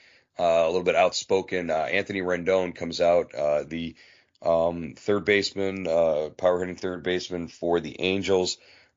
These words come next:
uh, who signed a seven-year, two hundred and forty-five million dollar contract, uh,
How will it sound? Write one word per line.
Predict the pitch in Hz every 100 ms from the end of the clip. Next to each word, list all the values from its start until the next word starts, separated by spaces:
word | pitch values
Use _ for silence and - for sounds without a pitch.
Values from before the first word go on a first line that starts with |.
| -
uh, | 80 87 82
who | 71 - 101 101 98 -
signed | - 98 107 101
a | 90
seven-year, | - - 101 101 101 101 104 104
two | 101 - 98
hundred | 104 101
and | 92 82
forty-five | - 101 98 - 98 95 87
million | 98 98 95
dollar | 95 95 82
contract, | 104 107 101 92 85 - _ - _ _ -
uh, | 87 87